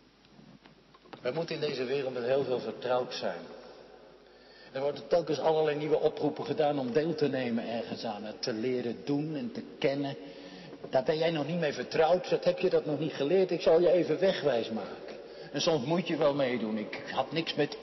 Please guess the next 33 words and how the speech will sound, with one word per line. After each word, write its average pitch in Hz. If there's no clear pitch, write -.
DigiD, 160
maar 123
ik -
moest 143
er 120
wel 143
vertrouwd -
mee 131
worden. 113
En 135
zo 160
zijn 180
er 139
wat 127
dingen. 123
Maar 165
soms 214
loop 202
je 202
ook 185
in 190
de 175
val 185
van 180
wat 170
leuk 202
is, 135
wat 151
wel 160
trekt. -
Maar 139
welke 170
val? 101